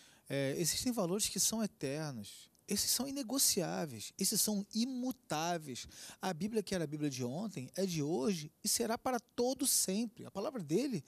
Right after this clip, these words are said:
é eterna. Tem coisas que não se negociam, o pastor não pode, não tem condição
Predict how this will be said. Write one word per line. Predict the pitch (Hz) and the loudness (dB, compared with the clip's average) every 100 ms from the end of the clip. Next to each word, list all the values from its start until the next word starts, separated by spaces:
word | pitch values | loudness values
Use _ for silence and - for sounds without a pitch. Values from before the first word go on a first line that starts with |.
| - - - | -12 -18 -2
é | 320 | 0
eterna. | 359 - 254 233 170 101 - _ - - - | 0 0 0 0 -4 -8 -14 _ -20 -20 -4
Tem | 392 | -4
coisas | - 320 311 | 2 2 2
que | - | 0
não | 294 | 2
se | - | 2
negociam, | 294 294 294 - 240 269 | 2 2 4 4 2 -2
o | - | -2
pastor | 240 - 240 277 | -2 0 -2 -2
não | 302 | -2
pode, | 240 208 220 185 135 | -2 0 0 0 -4
não | 151 180 | 0 2
tem | 220 254 | 2 0
condição | - 285 254 240 - - 175 135 | 0 2 4 4 6 4 8 6